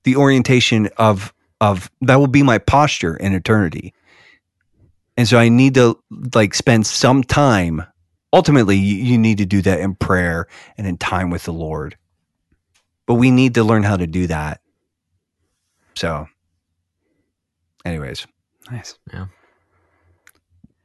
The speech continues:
Speaker 1: Did I sound like a
Speaker 2: Nice.
Speaker 1: crazy person?
Speaker 2: That was great.
Speaker 3: No. Yeah.
Speaker 2: Yes.
Speaker 3: Yeah.
Speaker 2: This was incredibly helpful for me as I kind of, like, still wrestle through the idea, and I hope it was helpful for y'all. And also,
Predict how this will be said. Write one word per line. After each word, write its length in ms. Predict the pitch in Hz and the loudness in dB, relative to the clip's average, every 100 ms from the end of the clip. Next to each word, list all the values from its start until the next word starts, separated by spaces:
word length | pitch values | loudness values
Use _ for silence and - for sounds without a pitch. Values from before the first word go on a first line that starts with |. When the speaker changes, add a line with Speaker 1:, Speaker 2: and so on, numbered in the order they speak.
| _ _ _ - | _ _ _ -6
Speaker 1:
Did 120 | 113 | 0
I 40 | 110 | 0
sound 240 | - 120 | 0 0
like 120 | 120 113 | 0 -2
a 40 | |
Speaker 2:
Nice. 100 | 120 | -2
Speaker 1:
crazy 260 | 107 107 107 | -2 -2 -4
person? 460 | 113 107 110 101 _ _ _ _ _ _ _ _ _ _ - | -4 -4 -6 -10 _ _ _ _ _ _ _ _ _ _ -4
Speaker 2:
That 180 | 190 180 | 2 2
was 160 | 131 | 2
great. 300 | - 151 160 | 0 0 0
Speaker 3:
No. 220 | 101 95 92 - - _ _ | -2 -8 -10 -14 -20 _ _
Yeah. 140 | - 104 - _ _ _ _ _ _ _ _ - | -14 -14 -14 _ _ _ _ _ _ _ _ -4
Speaker 2:
Yes. 380 | - - - - | -2 -2 -4 -2
Speaker 3:
Yeah. 100 | - | 0
Speaker 2:
This 160 | 175 | 2
was 380 | 175 151 135 - - _ _ - - - | 4 4 2 -2 -4 _ _ -20 -8 -4
incredibly 320 | 143 240 202 | 2 4 4
helpful 300 | 160 226 170 | 4 2 0
for 160 | 139 120 | -2 0
me 200 | 175 175 | 2 4
as 200 | 135 139 | 4 4
I 160 | 127 | 2
kind 200 | 123 127 | 2 -2
of, 80 | 120 | -2
like, 260 | 117 117 - | -2 -4 -10
still 240 | - - 127 | -6 -2 -2
wrestle 360 | 123 123 127 | 0 -2 -2
through 240 | 120 127 120 | 0 0 0
the 140 | 120 | 0
idea, 520 | 113 110 120 113 110 - | -2 -2 -2 -2 -4 -4
and 100 | 120 | -4
I 140 | 113 107 _ _ - | -4 -6 _ _ -4
hope 180 | 143 | -2
it 80 | 151 | 0
was 120 | 127 | -2
helpful 340 | 139 135 - 120 | -4 -4 -4 -6
for 180 | - 113 | -4 -2
y'all. 260 | 123 135 | 2 2
And 240 | 117 101 - _ _ _ _ - | 0 -4 -12 _ _ _ _ 2
also, 360 | 165 196 143 | 4 4 0